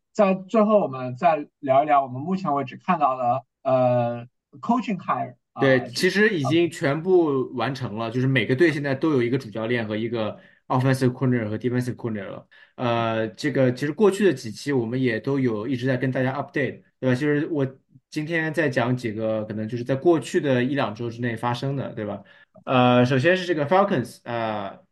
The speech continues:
Speaker 2: 在 hire 了 Raheem Morris 作为主教练之后啊，从这个L A又带来了 Zach Robinson 啊，他是去年 Rams 的Q B coach。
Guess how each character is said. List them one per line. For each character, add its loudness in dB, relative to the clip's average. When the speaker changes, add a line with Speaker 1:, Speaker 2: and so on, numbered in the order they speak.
Speaker 2:
在 2
hire 4
了 4
Raheem -2
Morris 2
作 -4
为 -2
主 -8
教 0
练 0
之 -8
后 -2
啊， -4
从 -2
这 0
个 -2
L 2
A 4
又 2
带 4
来 0
了 -2
Zach 2
Robinson 0
啊， -10
他 -2
是 -4
去 -2
年 0
Rams 0
的 -4
Q -4
B 2
coach。 -8